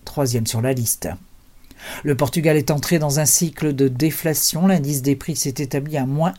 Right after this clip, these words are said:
un virgule trois pour cent en juillet. Les prix reculent, notamment dans l'hôtellerie et la restauration. Face au mauvais temps relatif et le retour de destinations directement concurrentes, les professionnels du tourisme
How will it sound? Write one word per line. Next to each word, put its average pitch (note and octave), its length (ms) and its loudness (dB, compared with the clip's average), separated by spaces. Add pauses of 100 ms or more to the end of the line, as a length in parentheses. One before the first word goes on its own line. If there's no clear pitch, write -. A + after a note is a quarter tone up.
un E3 160 2
virgule C3+ 360 -2
trois - 240 -4
pour C#3+ 140 -10
cent C3+ 160 -4
en E3 140 0
juillet. D3 420 2 (320)
Les C#3+ 80 2
prix C#3 240 0
reculent, D#3+ 580 4
notamment C#3+ 440 -2
dans C3+ 100 0
l'hôtellerie E3 540 2 (240)
et D#3 80 2
la C#3+ 100 4
restauration. C#3 800 0
Face - 560 -2
au D3 60 0
mauvais D3 320 2
temps C#3+ 180 2
relatif C#3+ 560 0
et C#3+ 80 4
le C3+ 80 2
retour C3+ 380 -2
de C3 80 0
destinations C3+ 720 -2
directement B2+ 640 -2
concurrentes, C3 720 -4 (280)
les C#3 160 4
professionnels C3 640 -2
du B2+ 140 -2
tourisme E3+ 400 2